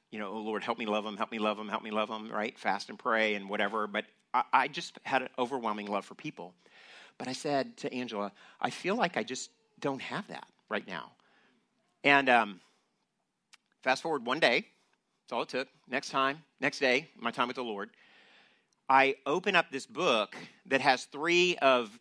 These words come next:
A W Tozer's books in one, uh, volume, and I have all these bookmarks in it. Um, you know, just 'cause I, like, pick it up and read it, and I opened to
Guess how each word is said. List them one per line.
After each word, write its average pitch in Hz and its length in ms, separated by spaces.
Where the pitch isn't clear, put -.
A 135 120
W 131 220
Tozer's 120 680
books 123 420
in 110 220
one, 110 400
uh, 98 220
volume, 104 500
and 156 80
I 160 40
have 170 120
all 196 160
these 214 160
bookmarks 160 720
in 90 100
it. - 80
Um, 135 220
you 147 100
know, 135 100
just 123 200
'cause 123 140
I, 117 100
like, 113 200
pick - 140
it 156 60
up 147 120
and 123 120
read 131 200
it, 123 220
and 127 120
I 117 180
opened 190 640
to 139 560